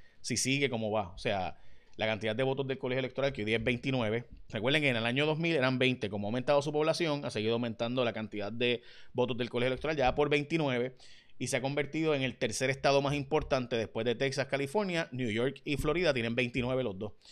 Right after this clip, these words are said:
Así que, obviamente, California es el más grande, Texas el segundo con treinta y ocho, pero entonces, eh, probablemente con el nuevo censo, Florida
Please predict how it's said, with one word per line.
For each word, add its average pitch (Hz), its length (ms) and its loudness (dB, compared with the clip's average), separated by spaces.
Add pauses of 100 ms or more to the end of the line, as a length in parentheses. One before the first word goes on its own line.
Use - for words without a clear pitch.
(320)
Así 120 200 -4
que, 120 400 -2
obviamente, 113 360 -2
California 120 400 2
es 131 40 -2
el - 20 -2
más 135 140 0
grande, 180 320 2
Texas 123 340 4
el 127 80 2
segundo 160 400 2
con 120 140 -2
treinta 123 260 -4
y 175 60 4
ocho, 208 240 2
pero 113 120 0
entonces, 123 460 0 (1300)
eh, 117 100 -2
probablemente 131 480 0
con 135 120 0
el 131 40 -2
nuevo 131 220 2
censo, 143 340 -2
Florida 127 480 2